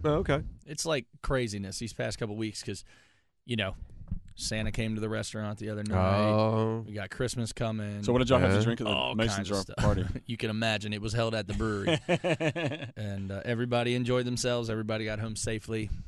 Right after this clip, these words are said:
Speaker 1: Yeah.
Speaker 2: Shout out to Fuquay Cars if you're ever in Fuquay.
Speaker 3: Adolfo.
Speaker 2: Yeah. He, uh, we, we kinda rented them out for the evening. He
Speaker 1: Okay,
Speaker 2: took,
Speaker 1: cool.
Speaker 2: he took good care of our staff. So,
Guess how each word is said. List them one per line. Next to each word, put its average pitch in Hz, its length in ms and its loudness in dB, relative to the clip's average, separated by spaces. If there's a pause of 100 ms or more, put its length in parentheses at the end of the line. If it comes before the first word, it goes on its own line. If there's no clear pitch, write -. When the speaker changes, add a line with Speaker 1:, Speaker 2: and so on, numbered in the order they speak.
(100)
Speaker 1:
Yeah. 92 360 0 (160)
Speaker 2:
Shout 120 220 0
out 113 120 -2
to - 60 -10
Fuquay 110 360 -4
Cars 98 480 -6
if 92 100 -10
you're 101 120 -4
ever 98 200 -6
in 98 120 -8
Fuquay. 98 420 -10
Speaker 3:
Adolfo. 104 560 -2 (180)
Speaker 2:
Yeah. 101 200 -2 (260)
He, 104 260 -2
uh, 98 220 -4 (540)
we, 95 320 -10
we 101 100 -10
kinda 98 240 -6
rented 101 240 -4
them 98 140 -4
out 95 200 -6
for 95 100 -10
the 98 80 -8
evening. 98 300 -10
He 135 60 2
Speaker 1:
Okay, 160 160 2
Speaker 2:
took, 160 140 -2
Speaker 1:
cool. - 80 2
Speaker 2:
he 107 60 -2
took 104 160 0
good 104 140 -6
care 98 180 -2
of 92 80 -6
our 87 100 -8
staff. 90 360 -10
So, 92 260 -6